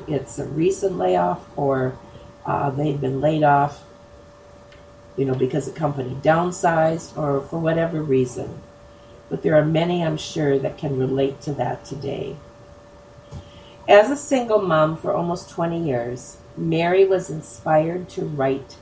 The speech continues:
these two books as a help and an encouragement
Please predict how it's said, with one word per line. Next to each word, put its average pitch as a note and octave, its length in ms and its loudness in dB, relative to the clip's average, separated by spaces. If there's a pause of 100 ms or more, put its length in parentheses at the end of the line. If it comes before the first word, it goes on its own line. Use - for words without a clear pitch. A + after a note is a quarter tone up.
(100)
these D3 300 -2
two C#3+ 260 -6
books - 560 -10 (460)
as C#3+ 200 0
a B2 100 -4
help D#3+ 420 2 (840)
and F3 260 2
an G3+ 140 2
encouragement C3+ 920 -4